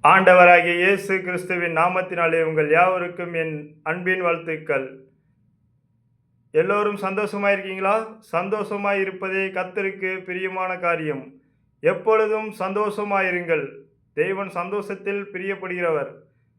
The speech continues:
சந்தோஷமா இருங்கள். எந்த வேலையிலும் நீங்க சந்தோஷமா இருங்கள். தேவன் உங்களை ஆசீர்வதிப்பார். நாம் தேவனுடைய பாடலை விசுவாசத்துடன் பார்ப்போம்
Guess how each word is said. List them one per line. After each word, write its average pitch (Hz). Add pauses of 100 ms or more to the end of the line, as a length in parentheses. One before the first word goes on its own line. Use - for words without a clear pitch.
(200)
சந்தோஷமா 196
இருங்கள். 175
எந்த 196
வேலையிலும் 196
நீங்க 180
சந்தோஷமா 185
இருங்கள். 196 (440)
தேவன் 170
உங்களை 175 (260)
ஆசீர்வதிப்பார். 165 (300)
நாம் 160
தேவனுடைய 196
பாடலை 185
விசுவாசத்துடன் 196
பார்ப்போம் 196